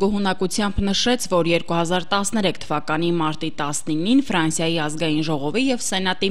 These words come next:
մի խումբ պատգամավորների ու նախկին խորհրդարանականների մասնակցությամբ ստեղծվել է Արցախի հետ բարեկամության շրջանակ։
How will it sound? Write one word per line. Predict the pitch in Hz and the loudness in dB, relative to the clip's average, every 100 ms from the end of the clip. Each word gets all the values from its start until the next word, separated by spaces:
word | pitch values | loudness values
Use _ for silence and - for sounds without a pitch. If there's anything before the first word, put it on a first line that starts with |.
| 208 | 0
մի | 240 | -2
խումբ | - 262 - | 0 0 0
պատգամավորների | 160 156 160 156 156 160 175 196 240 | -2 0 0 0 0 0 0 0 2
ու | 165 156 | 2 0
նախկին | 143 - 202 185 | -2 -2 -6 -2
խորհրդարանականների | 165 143 143 143 143 147 147 156 156 147 | -4 -2 -2 -2 -2 -2 -2 0 0 0
մասնակցությամբ | 143 - 165 143 - 147 - 240 262 - - - | -2 -2 -4 -4 -6 -6 0 2 2 0 -8 -8
ստեղծվել | - 240 240 - 254 | -4 -2 -2 0 2
է | 254 170 | 2 2
Արցախի | 170 - 175 - 202 | 0 -2 -2 -2 -2
հետ | 190 190 | -2 0
բարեկամության | 180 160 151 147 143 139 160 147 156 | 0 0 -2 -2 -2 -2 -2 -2 -2
շրջանակ։ | 165 151 180 170 170 143 - | -2 -4 -2 0 2 0 -4